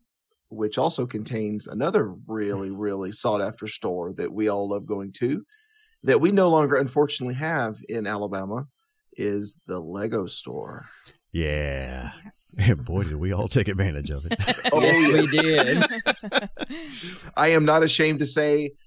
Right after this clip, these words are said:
Speaker 1: I came back. The set that I chose to buy for myself for my own birthday present was the adult collectible, the bouquet of flowers.
Speaker 3: Mm-hmm.
Speaker 4: Which re-,
Speaker 1: Um,
Speaker 4: that's
Speaker 1: that
Speaker 4: gonna look
Speaker 1: l-
Speaker 4: really cool.
Speaker 2: I
Speaker 3: Yes.
Speaker 2: cannot wait to see how, how you build that, because that's, that's not something I ever thought Lego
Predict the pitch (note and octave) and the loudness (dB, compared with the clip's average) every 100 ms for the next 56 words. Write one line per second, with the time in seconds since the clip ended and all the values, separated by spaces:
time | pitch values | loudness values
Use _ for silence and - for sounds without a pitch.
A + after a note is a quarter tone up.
0 | _ - C#3+ - C#3+ C3 C3 C3 B2+ - | _ -6 -4 0 2 4 4 4 0 -8
1 | _ _ B2 B2+ - D3+ E3 C3 C3+ C#3 | _ _ -6 -2 0 0 0 0 0 0
2 | - C#3 C#3 - A2+ B2+ C3 - A#2 A#2+ | 0 0 0 -6 -6 -4 -4 -6 -8 -8
3 | B2 C3 B2 B2 - - A#2 A2+ B2 B2 | -4 -2 0 -2 -8 -10 -4 0 0 0
4 | B2 B2+ A#2+ B2 C3 B2 B2 A2 - - | -2 -2 -6 -4 -4 -2 -4 -8 -12 -20
5 | - - - A2 G#2+ G#2 G#2+ - A2 A2+ | -20 -16 -4 2 4 2 -2 -8 -8 -4
6 | G#2+ G#2+ A#2 G#2+ - A#2 A2+ A#2+ A2 G#2 | -2 0 0 0 0 -2 -2 -4 -6 -6
7 | F#2+ G#2+ B2 A2 A#2+ F#2+ E2 C2+ A#3 A3+ | -4 -6 -6 -8 -8 -6 -4 -2 0 0
8 | A3 A3+ _ _ C3 - A2+ G#2+ G#2 - | -2 -6 _ _ -10 -4 -2 0 0 0
9 | G3+ - - B2 C#3+ C3 - A#2 F#2 - | 0 0 0 -2 -4 -4 -4 -8 -8 -16
10 | - G2 - D#3+ G3+ A3 G2 A#2 F#2+ - | -10 -10 -4 0 4 4 4 2 0 2
11 | A2 G2 G#2+ F#2+ F2 D#2+ - E2+ G#2 G2 | 4 6 4 2 0 -6 -6 0 0 0
12 | F2 D#2 E2 A#2 C#3+ D#2+ D2 C2+ C#2 - | -2 -4 -2 0 0 -2 -4 -4 -6 -4
13 | D#2+ D#2 C#3+ - - A2+ - A#2+ B2+ - | -4 0 -2 -2 -4 -4 -2 0 0 -2
14 | C3 A2 A2 G#2+ F#2 G#2 G2+ - F2+ G2 | 0 2 2 2 0 2 0 0 0 2
15 | G2+ F#2+ F#2 | 2 2 0